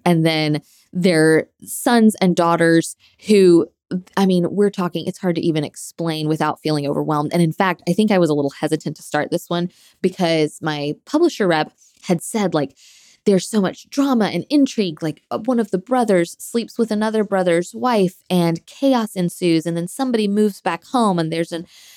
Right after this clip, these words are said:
there's this," oh gosh, guys, there is this turning point in the middle of the book that is mind-blowing and just so well handled. I can't get over it. But my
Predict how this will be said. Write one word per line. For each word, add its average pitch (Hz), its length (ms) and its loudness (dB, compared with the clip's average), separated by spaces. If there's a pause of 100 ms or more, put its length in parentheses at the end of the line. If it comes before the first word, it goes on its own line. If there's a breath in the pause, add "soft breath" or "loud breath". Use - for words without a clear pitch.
(180 loud breath)
there's 190 540 4
this," - 480 0 (340)
oh 170 220 2
gosh, - 320 -6 (500)
guys, - 360 -6
there 208 180 2
is 196 280 2
this 175 440 0
turning 208 480 -2
point - 260 -4
in 165 60 -2
the 160 80 2
middle 160 200 2
of 156 80 0
the 151 80 -4
book 143 260 -4
that 147 200 -2
is 143 540 -2 (680)
mind-blowing 165 1120 -2 (100)
and 156 480 0 (920)
just - 500 -2
so 165 280 4
well 151 360 2
handled. 139 580 -4
I - 40 -16
can't - 280 -10
get 151 100 0
over 139 240 0
it. 107 140 -2 (380 loud breath)
But 202 440 2
my 220 360 6